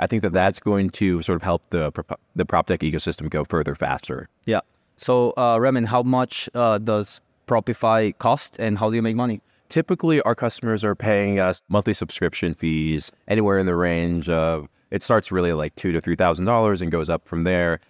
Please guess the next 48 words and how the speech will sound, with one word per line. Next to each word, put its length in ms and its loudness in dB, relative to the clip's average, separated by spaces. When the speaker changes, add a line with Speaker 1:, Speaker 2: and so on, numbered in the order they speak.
Speaker 1:
based 180 0
on 200 2
really 260 0
data 320 2
usage 680 0
and 180 0
the 60 -2
scale 640 -2
of 280 0
the, 240 0
uh, 100 2
service 480 -2
you 80 0
need 160 0
supported. 640 -2
One 200 2
of 60 0
the 80 0
things 340 0
that's 240 0
sort 140 -2
of, 120 -10
like, 200 0
unique 340 0
about 420 0
our 220 2
model 560 0
is 220 -4
that 340 -2
when 280 0
you 120 4
work 200 2
with 140 -2
us, 440 0
we 220 2
aren't 180 2
charging 420 0
you 300 2
s-, 140 -8
based 220 2
on 220 2
the 80 -2
number 320 2
of 80 -2
systems 320 -4
you 100 -2
integrate 440 -4
with. 240 -8